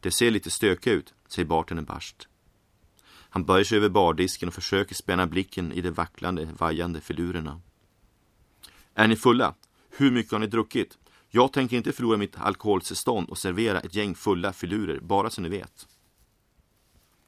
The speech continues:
Varelserna är totalt omedvetna om bartenderns tillsägelse.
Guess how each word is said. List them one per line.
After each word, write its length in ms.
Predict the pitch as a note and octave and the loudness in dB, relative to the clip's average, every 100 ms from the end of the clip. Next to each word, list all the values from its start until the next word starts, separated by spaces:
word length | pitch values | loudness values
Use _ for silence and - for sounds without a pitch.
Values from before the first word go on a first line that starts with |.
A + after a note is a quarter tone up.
| _ _ _ _ - - | _ _ _ _ -20 -12
Varelserna 460 | - F#2 F#2+ - G2+ | 2 4 6 4 2
är 40 | |
totalt 540 | - - - C3+ G#2+ - | 2 -2 0 2 2 0
omedvetna 600 | G2+ F#2 E2+ G#2 - F2 | 0 2 4 4 4 -2
om 180 | E2+ - - _ | -2 -6 -16 _
bartenderns 680 | - F#2+ F2+ - F2+ E2 - | -4 2 2 2 0 -2 -4
tillsägelse. 760 | - E2 - E2 F2+ F#2 - | -2 -2 0 -2 -2 -6 -8